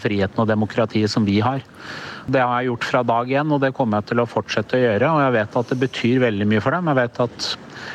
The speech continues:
det intervjuet jeg hadde, er sett av millioner av mennesker, og jeg mener det jeg sier. Og det er tøft å se at folk nå blir drept, eh, de blir slått, de blir fengslet for den samme friheten og demokratiet som vi har i Norge. Og når det gjelder ellers, liksom, de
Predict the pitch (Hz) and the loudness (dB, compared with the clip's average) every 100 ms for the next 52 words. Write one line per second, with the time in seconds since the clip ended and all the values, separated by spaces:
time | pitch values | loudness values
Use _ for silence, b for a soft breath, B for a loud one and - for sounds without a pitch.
0 | B - 135 123 123 123 127 127 110 131 | B 0 0 2 2 2 2 0 0 0
1 | 123 113 - 123 120 120 110 101 117 120 | 0 -4 -2 -2 0 2 2 2 2 2
2 | 107 90 - 160 - 185 135 127 135 135 | -2 -4 -6 -6 -4 0 2 2 2 2
3 | 101 107 139 120 113 113 117 - 127 107 | 2 2 2 4 2 0 -2 0 0 2
4 | 143 - B B B B - 131 127 123 | 0 -4 B B B B -2 2 2 0
5 | - 120 - 147 - 135 147 135 127 - | -4 -6 0 -2 2 0 0 -2 -2 -2
6 | 123 - 117 117 113 120 110 120 165 - | -4 -2 -2 2 2 2 2 -2 -2 -8
7 | - - 285 120 113 120 113 117 - 135 | -8 -4 0 2 2 2 2 0 0 -4
8 | - - 120 113 120 135 101 - 135 160 | -4 -2 0 2 0 -2 -2 0 0 0
9 | - 135 123 117 B B B B 151 139 | -2 2 2 0 B B B B -2 0
10 | 151 113 123 - 107 107 - 131 120 117 | 0 0 -2 0 2 2 0 0 2 0
11 | 113 120 117 127 117 110 104 117 107 101 | 0 0 0 0 0 0 0 2 2 2
12 | 101 110 101 87 - B B B - 131 | 2 2 0 -4 -12 B B B -4 0
13 | 127 131 120 120 113 123 - 135 117 123 | 2 2 2 2 2 0 0 0 0 2
14 | 120 117 117 113 | 2 4 4 4